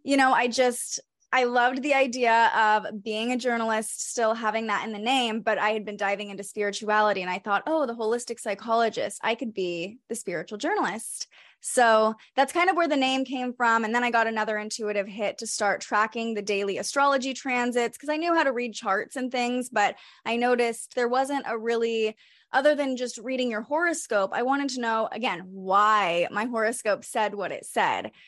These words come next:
So I started tracking the transits. I got an intuitive hit to, like, tweet them every day. I started tweeting them to basically be a daily study of learning them. Um,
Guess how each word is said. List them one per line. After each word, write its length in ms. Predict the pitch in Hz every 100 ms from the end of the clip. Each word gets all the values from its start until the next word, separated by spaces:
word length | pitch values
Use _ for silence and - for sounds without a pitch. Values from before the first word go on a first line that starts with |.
| _ -
So 600 | - 226 214 202 196 -
I 80 | 233
started 340 | 254 240 226
tracking 440 | 208 226 220 226 226
the 60 |
transits. 600 | 214 220 208 208 202 202
I 80 | 180
got 240 | 208 202 -
an 120 | 226
intuitive 460 | 214 214 226 208 196
hit 220 | 233 -
to, 80 | 214
like, 200 | 170 -
tweet 380 | - 226 233 254
them 180 | 247
every 280 | 240 233 240
day. 280 | 226 220 214
I 200 | 175 196
started 400 | - - 220 190
tweeting 320 | - 226 233 233
them 260 | 214 208
to 260 | 208 196 165 _ _ _ _ _ -
basically 420 | 330 339 320 247
be 200 | 226 220
a 80 | 208
daily 340 | 208 208 185
study 460 | - 214 220 196 165
of 120 | 165
learning 480 | 196 220 240 202 185
them. 400 | 131 117 151 214 - _ _
Um, 580 | - 190 180 175 180 190